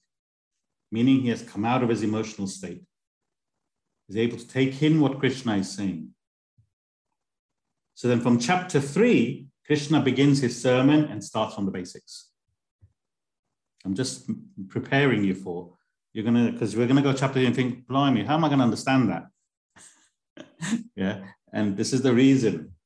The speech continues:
But from chapter three, he takes it all the way down to basics. It's like now he's gonna teach trigonometry, but they don't even know how to do additional, minus, and the basics of maths, but they're gonna te-, Krishna's gonna teach him, uh,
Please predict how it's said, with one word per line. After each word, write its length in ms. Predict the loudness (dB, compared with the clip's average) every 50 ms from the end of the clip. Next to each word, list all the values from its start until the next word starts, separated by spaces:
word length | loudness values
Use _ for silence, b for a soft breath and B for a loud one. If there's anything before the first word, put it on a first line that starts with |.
| _ _ _ _ _
But 140 | -6 -6 -2 0
from 140 | 0 0
chapter 340 | 2 2 0 0 0 0 -2
three, 300 | -2 0 2 2 2 4
he 100 | 4 2
takes 280 | 2 0 0 0 0 -2
it 80 | 0
all 240 | 2 4 4 6 6
the 80 | 6 4
way 80 | 4
down 180 | 4 2 2 0
to 60 | 0
basics. 560 | -2 -4 -4 -4 -6 -10 -10 -10 -10 -10 -12 -14
It's 140 | -8 -4 -2
like 240 | -2 -2 -2 -4
now 260 | -2 0 2 2 2 2
he's 140 | 2 0
gonna 280 | 0 -2 -2 -2 -4 -6 -10 -18 _ _ _ _ _ _
teach 320 | -2 -2 -2 -2 -4 -8
trigonometry, 880 | -4 -2 0 2 2 2 4 4 2 2 0 -6 -6 -6 -6 -6 -10 -20 -20 _ _ _
but 160 | -6 -6 -4 0
they 120 | 0 0
don't 200 | 2 4 4 4
even 200 | 4 4 2 2
know 180 | 2 2 0 0
how 180 | 0 -2 -2
to 240 | -2 -2 -4 -4 -4
do 240 | -2 -2 -4 -4 -4
additional, 800 | -6 -6 -6 -8 -8 -10 -8 -8 -6 -6 -6 -8 -10 -12 -14 _ _ _ _ _ _ _ _
minus, 500 | -4 -2 -2 -2 -2 -2 -4 -4 -6 -6
and 320 | -4 -2 0 0 0 -2 -4
the 80 | -8
basics 500 | -8 -6 -6 -6 -8 -8 -12 -14 -12 -10
of 140 | -10 -6 -4
maths, 240 | -2 -2 -4 -4 -6
but 200 | -10 -12 -12 -10
they're 120 | -8 -8
gonna 340 | -6 -4 -4 -4 -4 -6 -8 B B B B _
te-, 440 | _ -6 -6 -6 -6 -10 -12 -12 -10
Krishna's 320 | -10 -8 -6 -4 -4 -4
gonna 200 | -2 -4 -4 -4
teach 240 | -4 -4 -6 -4 -4
him, 320 | -4 -4 -4 -6 -8 b b b b b b _ -12
uh, 380 | -8 -6 -4 -4 -2 -4 -4